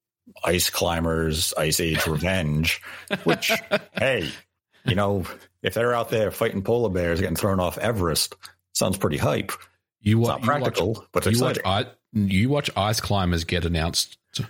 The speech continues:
Speaker 2: at, at the Direct. You watch.
Speaker 1: <laughs> Realistic, gritty graphics. <laughs> Opens with them just falling to their death. <laughs> Like, wow, what's this game? Rated M.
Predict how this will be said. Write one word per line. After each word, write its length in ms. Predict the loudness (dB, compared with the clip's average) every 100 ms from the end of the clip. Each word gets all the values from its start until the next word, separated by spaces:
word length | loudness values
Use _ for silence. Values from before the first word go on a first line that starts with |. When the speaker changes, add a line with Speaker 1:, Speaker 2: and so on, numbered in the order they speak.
| -4
Speaker 2:
at, 160 | -2 -2
at 160 | -2
the 80 | -2
Direct. 540 | 0 0 -2 -6 -12 -20 _ _ _ _ _
You 140 | 0 0
watch. 360 | 0 -6 -12 -10
Speaker 1:
<laughs> 1600 | -10 -6 -2 -2 -2 -4 -4 -6 -4 -6 -6 -12 -8 -8 -6 -2 0
Realistic, 680 | 2 2 2 0 0 -2 -4
gritty 380 | -4 -2 0 0
graphics. 1080 | 0 0 0 -2 -2 -2 -4 -4 -2 -2 -4 -8 -10 -10 -16 -18 _ -12
<laughs> 720 | -10 -10 -12 -20 _ _ -6
Opens 320 | -2 0 0 0
with 100 | 0
them 160 | 0
just 180 | 0 0
falling 560 | -2 -2 0 2 2 2
to 100 | 0
their 160 | 0
death. 1160 | 0 0 -2 -4 -2 -2 -4 -6 -6 -4 -8 -4
<laughs> 200 | -6 -6 -12 -12 -12 -14 -18 _ -4
Like, 120 | 0
wow, 240 | 0 0
what's 240 | 0 0 0
this 160 | 0
game? 300 | 0 0 0 -2
Rated 400 | -2 -2 -4 -2
M. 400 | -4 -4 -6